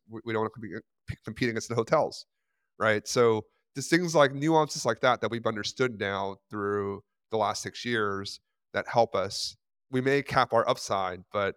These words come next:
our floor, we try to bring our floor high as much as possible and have enough margin for error in there that if we're wrong, we can still be profitable. We don't wanna be wrong and then,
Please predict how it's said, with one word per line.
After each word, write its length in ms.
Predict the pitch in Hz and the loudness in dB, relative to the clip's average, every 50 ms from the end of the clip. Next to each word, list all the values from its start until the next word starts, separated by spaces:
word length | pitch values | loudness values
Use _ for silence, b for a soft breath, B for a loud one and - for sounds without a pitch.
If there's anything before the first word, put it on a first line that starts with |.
| _ _ - | _ _ -6
our 80 | 104 104 | -6 -6
floor, 360 | - - - 120 117 117 - - | -6 -6 0 0 0 0 0 -2
we 80 | 120 | -8
try 160 | 113 - 139 | -2 -2 0
to 80 | 123 113 | 0 0
bring 220 | 110 - 113 110 107 | -2 -4 -4 -4 -4
our 80 | 104 | -4
floor 280 | - - - 120 110 104 | -6 -2 0 0 0 0
high 180 | 98 107 107 101 | -2 -2 -4 -4
as 140 | 95 - | -4 -8
much 120 | 107 - - | -12 -14 -14
as 80 | - | -16
possible 640 | - - 104 104 104 - - - 104 98 92 87 - _ _ _ _ _ _ | -6 -4 -4 -4 -4 -6 -10 -10 -8 -8 -8 -8 -10 _ _ _ _ _ _
and 100 | 113 104 | -8 -2
have 180 | 110 107 101 107 | -2 -2 -2 -2
enough 180 | 107 104 - | -4 -6 -6
margin 300 | - 110 101 104 104 - - | -4 -2 -2 -2 -2 -4 -8
for 140 | 104 - - | -8 -4 -2
error 240 | 101 107 107 101 | 0 0 0 0
in 80 | 98 95 | -2 -4
there 320 | 95 95 95 95 101 82 - - | -6 -6 -6 -8 -10 -12 -8 -6
that 220 | 98 98 95 - | -6 -6 -4 -6
if 100 | 110 107 - | -10 -4 -4
we're 120 | 113 104 | -4 -2
wrong, 520 | 101 113 117 117 113 107 104 98 101 101 - _ _ _ _ | 2 2 2 4 4 2 0 -2 -6 -12 -16 _ _ _ _
we 80 | - 107 | -18 -16
can 120 | - 107 | -16 -8
still 120 | - - 117 | -2 -2 -2
be 120 | - - | -2 -4
profitable. 640 | - - 98 101 101 - 104 101 95 98 95 95 101 _ _ _ _ _ _ _ | -2 -2 -2 -2 -2 -6 -10 -10 -8 -8 -8 -8 -10 _ _ _ _ _ _ _
We 60 | 123 | 0
don't 100 | 120 120 | 0 2
wanna 120 | 123 123 107 | 2 0 0
be 80 | 98 | -2
wrong 420 | 98 104 107 107 104 104 101 95 98 | -2 0 0 2 0 0 -2 -4 -6
and 100 | 95 95 | -8 -6
then, 320 | 95 95 92 90 95 98 | -6 -6 -6 -8 -12 -16